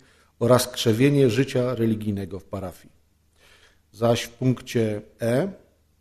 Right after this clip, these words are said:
jest napisane tak. Do właściwości Rady Parafialnej należy troska o chrześcijańskie wychowanie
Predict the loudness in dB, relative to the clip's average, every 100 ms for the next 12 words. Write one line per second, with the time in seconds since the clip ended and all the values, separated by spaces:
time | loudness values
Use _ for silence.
0 | _ _ _ _ -12 -8 -6 -2 -2 0
1 | -2 -2 -6 -4 -4 -4 0 0 0 0
2 | 2 2 0 -2 -2 0 0 2 0 0
3 | 0 -2 -2 -6 -6 -2 -2 -2 -2 -2
4 | -4 -12 _ -14 -6 -6 -6 -4 -4 -4
5 | -6 -8 -6 -6 -6 -4 0 0